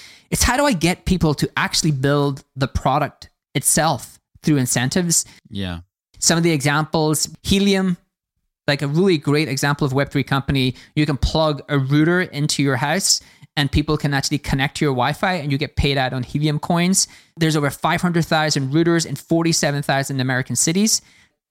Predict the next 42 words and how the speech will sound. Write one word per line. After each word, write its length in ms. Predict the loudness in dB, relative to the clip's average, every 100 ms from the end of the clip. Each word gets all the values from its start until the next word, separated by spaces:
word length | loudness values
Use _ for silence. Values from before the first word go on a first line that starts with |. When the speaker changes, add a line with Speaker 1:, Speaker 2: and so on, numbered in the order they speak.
| _ _
Speaker 1:
They're 100 | 0
building 300 | 2 2 2
the 80 | 0
product, 420 | 0 0 0 -2
right? 240 | -2 -2 -2
The 80 | 0
users 420 | 2 4 2 0
are 140 | 0
building 360 | 0 2 2 0
the 80 | 0
company 380 | -2 0 0 0
'cause 160 | -2
they're 80 | -2
incentivized 500 | 0 0 -2 -2 -4
to 60 | -4
do 160 | 0
that. 260 | 0 0 -4 _ _ _ -6
Hivemapper. 640 | 0 0 2 0 2 0 0
Now, 160 | -2 0
Hivemapper, 480 | 0 0 0 0 0
this 220 | 0 0
is 120 | 0
an 60 | 0
example 340 | 0 -2 -2
of 60 | -2
a 20 |
company 300 | -2 -2 -2
that 100 | 0
I 60 |
don't 160 | 0 -2
think 160 | -4 -4
needs 200 | -4 -4
to 60 |
be 80 | -4
built, 300 | -2 -2 -2
but 120 | -2
hey, 200 | 0 0
whatever. 480 | 0 0 0 0 -2 -4 -20
<laughs> 180 | -12 0
It's 300 | 0 0 -2
still 220 | 2 2
cool. 400 | 2 0 0 0